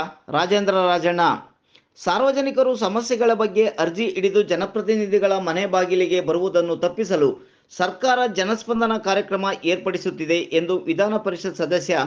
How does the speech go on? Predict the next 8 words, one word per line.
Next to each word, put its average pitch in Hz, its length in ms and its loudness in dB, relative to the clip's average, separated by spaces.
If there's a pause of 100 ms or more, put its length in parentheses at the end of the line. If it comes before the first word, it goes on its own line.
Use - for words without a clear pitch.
(100)
ಆರ್ 185 220 4
ರಾಜೇಂದ್ರ 185 500 2 (420)
ತಿಳಿಸಿದರು. 170 800 2 (360)
ಮಧುಗಿರಿ 240 420 0
ತಾಲೂಕಿನ 233 500 2 (380)
ನೇರಳೆಕೆರೆ 247 600 2
ಗ್ರಾಮದ 208 340 0 (140)
ಶ್ರೀ 208 180 -2